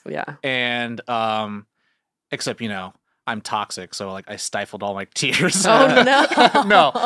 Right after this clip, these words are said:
Speaker 2: I didn't. Um, but in that same way where, like, that's just something that kind of t-, that stood out to me too, is the slice of life thing, right? Like, it's technically in a category called slice of life.
Speaker 1: Mm-hmm.
Speaker 2: But, like,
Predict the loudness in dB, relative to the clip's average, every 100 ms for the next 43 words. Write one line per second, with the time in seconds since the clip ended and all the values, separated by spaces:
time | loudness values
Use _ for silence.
0 | 0 2 2 -2 -4 -6 2 4 4 2
1 | -4 _ _ -2 0 -2 -4 -2 -2 0
2 | 0 0 0 0 0 -2 -6 -16 _ _
3 | -4 -2 -2 -4 -4 -4 -2 -2 -4 -4
4 | -4 -4 -6 _ -10 -8 -6 -6 -6 -2
5 | -2 -2 -4 -6 -4 -2 -2 -2 -4 -4
6 | -4 -6 -4 -4 -4 -10 -8 -8 -6 -10
7 | -10 -10 -6 -4 -2 -4 -4 -6 -6 -4
8 | -2 -4 -4 -6 -8 -8 -8 -8 -4 -4
9 | -4 -10 -14 -12 -12 -12 -6 -2 0 -2
10 | -6